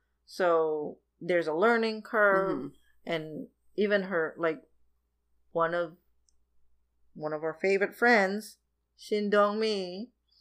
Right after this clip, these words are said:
Speaker 1: is in it as, um, like, the beauty editor or
Speaker 2: Mm-hmm.
Speaker 1: fashion editor or
Speaker 2: Mm-hmm.
Speaker 1: whatever. Um, and she,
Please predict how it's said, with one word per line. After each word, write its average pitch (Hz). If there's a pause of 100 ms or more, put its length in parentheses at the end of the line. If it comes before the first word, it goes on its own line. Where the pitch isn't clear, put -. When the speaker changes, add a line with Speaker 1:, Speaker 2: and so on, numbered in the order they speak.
(340)
Speaker 1:
is 190
in 185
it 190
as, 170
um, 156 (920)
like, 175
the - (680)
beauty 165
editor 151
or 139
Speaker 2:
Mm-hmm. 180
Speaker 1:
fashion 151
editor 147
or 143
Speaker 2:
Mm-hmm. 143
Speaker 1:
whatever. 147 (680)
Um, 165 (640)
and 180
she, 220